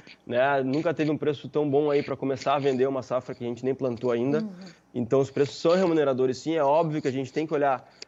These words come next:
Speaker 1: eh, pra conta, né, pro custo que subiu, é natural isso, mas há, há anos vem sendo assim.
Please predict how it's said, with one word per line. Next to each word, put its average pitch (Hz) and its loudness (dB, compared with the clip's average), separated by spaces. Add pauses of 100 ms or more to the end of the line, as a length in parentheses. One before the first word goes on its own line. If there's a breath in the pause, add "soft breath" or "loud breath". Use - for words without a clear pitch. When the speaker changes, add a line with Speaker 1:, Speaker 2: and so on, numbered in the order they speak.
(120)
Speaker 1:
eh, 123 2 (100)
pra 135 0
conta, 151 -2
né, 127 -2
pro 143 -6
custo 151 -2
que - -18
subiu, 151 0
é 160 2
natural 143 2
isso, 156 -2
mas 139 -4
há, 131 0
há - -2
anos 139 2
vem 139 -2
sendo 143 0
assim. 156 -2